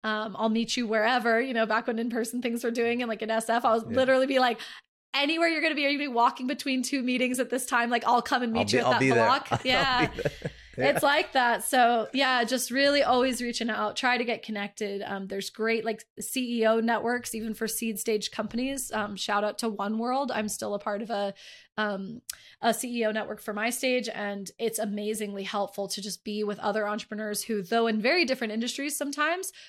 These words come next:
Speaker 1: we all have such similar issues we're facing. Like, running a business is still
Speaker 2: Mm-hmm.
Speaker 1: structurally a lot of the same things you're gonna run up against. And I've, I've had great success with that. So getting a little cohort, a network of other C E Os that, um, you can share and learn from is, is huge too.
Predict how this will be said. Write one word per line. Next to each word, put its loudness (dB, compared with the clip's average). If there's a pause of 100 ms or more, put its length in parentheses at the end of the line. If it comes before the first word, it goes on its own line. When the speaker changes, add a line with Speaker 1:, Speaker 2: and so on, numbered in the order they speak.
(120)
Speaker 1:
we 2
all 6
have 0
such 2
similar 0
issues -2
we're -8
facing. -4
Like, 0
running 0
a 2
business -2
is -4
still 0
Speaker 2:
Mm-hmm. 0
Speaker 1:
structurally 0
a -2
lot 0
of -4
the -2
same -4
things -6
you're -6
gonna -2
run -2
up 0
against. -4 (360)
And 2
I've, 2
I've 0
had -2
great 0
success -6
with -14
that. -8
So -6
getting 2
a -2
little -2
cohort, -2
a -6
network -6
of -6
other -6
C -8
E -2
Os -6
that, -6 (340)
um, -6
you -4
can -8
share -4
and -8
learn -10
from -8
is, -12
is -10
huge -12
too. -10